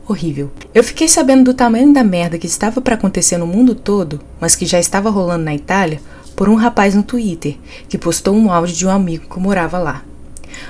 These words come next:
No áudio, o rapaz descrevia o caos que estava vivendo. Dizia ele que a cidade estava fantasma, que aparecia pelo menos dois caminhões gigantes pra retirar os corpos da área onde ele morava,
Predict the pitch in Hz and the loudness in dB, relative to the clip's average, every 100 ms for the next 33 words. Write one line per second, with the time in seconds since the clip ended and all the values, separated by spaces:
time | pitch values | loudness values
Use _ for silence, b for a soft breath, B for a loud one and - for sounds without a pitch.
0 | B 202 175 175 165 - - - 165 180 | B 0 4 2 2 -4 -10 -10 -4 -2
1 | - 175 170 175 - 175 156 165 196 285 | 0 0 0 -2 0 -2 0 2 2 0
2 | - - 190 196 - - - 180 170 190 | -2 0 2 2 0 -2 -2 -2 -2 -2
3 | 175 143 135 135 B B B - 175 165 | -2 -2 -4 -10 B B B -2 0 2
4 | 196 180 196 214 220 233 254 202 185 - | 2 4 2 0 0 -2 0 0 0 -2
5 | 180 170 165 226 247 185 165 151 165 165 | -2 -4 -4 -6 -4 -2 -2 -2 -6 -10
6 | B B B - 170 160 160 - 185 175 | B B B -8 -4 -2 0 0 0 0
7 | 214 240 208 202 185 160 190 240 - 233 | 0 2 2 0 -2 -2 2 2 2 2
8 | 196 180 160 208 190 175 165 - - - | 2 0 -4 -6 -2 -2 -4 -4 -6 -6
9 | - 180 180 185 - 175 214 - 185 180 | -2 0 0 0 0 2 0 2 0 -2
10 | 170 175 160 165 165 156 151 147 143 143 | -2 0 0 -2 -2 -4 -4 -4 -4 -6
11 | 147 | -6